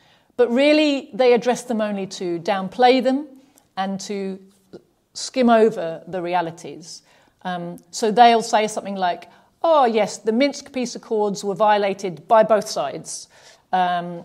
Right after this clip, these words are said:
and fascists are a fringe element, they're not a, they're not a meaningful threat." Um, they really try to make a lot of the fact that, <clears throat> sorry,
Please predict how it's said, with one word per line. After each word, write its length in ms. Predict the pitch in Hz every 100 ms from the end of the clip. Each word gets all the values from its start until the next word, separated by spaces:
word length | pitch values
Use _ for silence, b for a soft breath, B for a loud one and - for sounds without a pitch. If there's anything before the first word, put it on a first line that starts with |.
| - -
and 220 | 196 196
fascists 580 | 294 269 226 - - -
are 380 | 185 175 175 175
a 60 | 196
fringe 360 | - 233 202
element, 360 | 185 175 170 165
they're 80 | 175
not 160 | 175
a, 240 | 165 170 -
they're 100 | 185
not 220 | 196 190
a 20 |
meaningful 460 | 180 175 165 - 160
threat." 500 | - 156 - - - b b b b -
Um, 260 | 185 190 -
they 140 | 254 247
really 240 | 277 302
try 240 | - 262
to 160 | 247 247
make 240 | 226 226
a 40 | 226
lot 540 | 233 277 - - - 233 -
of 120 | 233
the 60 | 190
fact 380 | - 220 - -
that, 320 | 214 - - _ -
<clears throat> 200 | 269 220
sorry, 420 | - 175 175 -